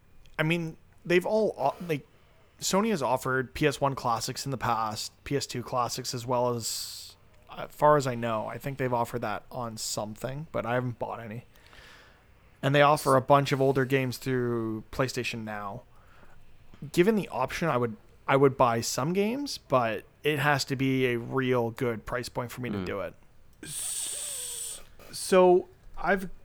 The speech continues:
Speaker 3: got one that I think is a pipe dream.
Speaker 2: Yep.
Speaker 1: These are all pipe dreams. Bring it.
Speaker 3: So back in the day,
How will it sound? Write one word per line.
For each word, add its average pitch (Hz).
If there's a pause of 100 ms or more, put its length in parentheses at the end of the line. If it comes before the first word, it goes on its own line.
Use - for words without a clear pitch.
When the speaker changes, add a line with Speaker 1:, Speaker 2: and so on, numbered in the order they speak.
(160)
Speaker 3:
got 160 (160)
one 117 (340)
that 120 (180)
I 123
think 143
is 143
a 120
pipe -
dream. 165
Speaker 2:
Yep. 104 (260)
Speaker 1:
These 147
are 156
all 143
pipe 143
dreams. 131
Bring 147
it. 123 (600)
Speaker 3:
So 180 (400)
back 233
in 269
the 233
day, 120